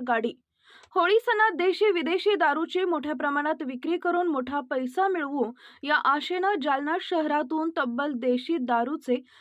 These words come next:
अठ्ठेचाळीस बॉक्स घेऊन जात असताना जालना स्थानिक गुन्हे शाखेच्या पथकानं रात्री घनसावंगी रोडवर क्रुझर गाडीसह सहा लाख एकसष्ट हजार रुपयांची दारूसह क्रुझर जप्त केल्याची माहिती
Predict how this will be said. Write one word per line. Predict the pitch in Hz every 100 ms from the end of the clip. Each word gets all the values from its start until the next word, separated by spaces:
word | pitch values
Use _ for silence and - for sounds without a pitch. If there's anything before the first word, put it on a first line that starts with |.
| -
अठ्ठेचाळीस | - 311 320 403 403 403 427 415 415
बॉक्स | 262 285 302 -
घेऊन | 339 254 254 294
जात | 339 330 302
असताना | 294 - 277 277 302
जालना | 254 247 254 285
स्थानिक | - 294 254 269
गुन्हे | 226 247 269
शाखेच्या | 339 349 302 285 277 254 -
पथकानं | 240 311 302 247 240 - - - 277
रात्री | 285 285 349
घनसावंगी | 269 302 330 415 403 359 349
रोडवर | 359 294 302 320 330
क्रुझर | - 302 269 349 370 254
गाडीसह | 247 240 294 302 - 277 254 196 _ - _ -
सहा | 330 320 392
लाख | 392 392
एकसष्ट | 339 254 - 370 - 403
हजार | 294 262 240 339
रुपयांची | 339 311 294 320 285
दारूसह | 247 247 302 330 359 349
क्रुझर | 294 254 277 302 254
जप्त | 262 247 - 370
केल्याची | 359 269 247 254
माहिती | 277 254 226 247 247 196